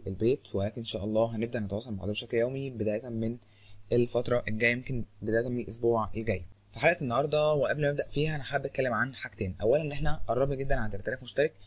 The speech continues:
لسه إن بس بعض المشتركين اللي هو تلتمية وعشرين مشترك أو تلتمية مشترك، فأتمنى من كل شخص بس اتفرج على الفيديو للآخر. لو عجبك الفيديو اعمل شير، بس هو ده اللي طلبه منك. قبل اللايك والكومنت،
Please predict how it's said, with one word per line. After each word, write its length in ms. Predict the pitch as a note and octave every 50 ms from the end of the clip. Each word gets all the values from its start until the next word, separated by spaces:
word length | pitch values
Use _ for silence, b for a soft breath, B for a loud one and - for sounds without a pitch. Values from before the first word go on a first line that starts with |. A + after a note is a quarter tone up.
| b b - -
لسه 200 | C#3 - - D3+
إن 120 | D3 C#3 C3
بس 220 | C3+ C#3+ - -
بعض 300 | A#2+ A#2 A#2+ B2 A#2+ A#2+ b b b b b b G#2
المشتركين 440 | A2+ B2+ - - A#2+ A#2 - C3 B2+
اللي 20 |
هو 60 | B2+
تلتمية 320 | - B2+ B2 A#2+ B2 C3 C3
وعشرين 300 | A2+ - - - B2 A#2+
مشترك 300 | B2 - B2+ C3+ - -
أو 100 | A#2 A#2+
تلتمية 360 | A#2+ A2+ A2 A2+ A#2 A#2+ B2 - - - -
مشترك، 320 | A#2+ - - A2+ F#2 - - b b b b b b
فأتمنى 360 | - B2+ - - C3 A#2+ A2 G2
من 100 | G2 G#2
كل 180 | - C3+ C3+
شخص 260 | B2+ A2+ - - -
بس 240 | G2+ F#2+ F#2+ - - - - - _ - - -
اتفرج 280 | A#2+ - D3 D3 D3 C3
على 80 | A#2+
الفيديو 220 | A#2+ B2+ C3 C3 A#2+
للآخر. 260 | - - - - - - -
لو 60 | -
عجبك 300 | - - - - _ -
الفيديو 380 | C#3 B2+ B2+ C3 C#3+ D3 D3 C#3+ - B2+
اعمل 160 | B2 B2 A#2+
شير، 260 | - G2+ - - - - - - - - - -
بس 320 | A#2+ A#2 - - - - - -
هو 120 | A#2+ A#2+ A#2+
ده 60 | A#2
اللي 120 | A#2 A#2+
طلبه 200 | B2+ A#2 A#2 A2+
منك. 220 | G#2 G2+ F#2 F#2+ - - - - - - - -
قبل 120 | B2 B2+ B2
اللايك 260 | A2+ B2 C3 C3 -
والكومنت، 380 | A#2+ - - A2+ G#2 F#2+ -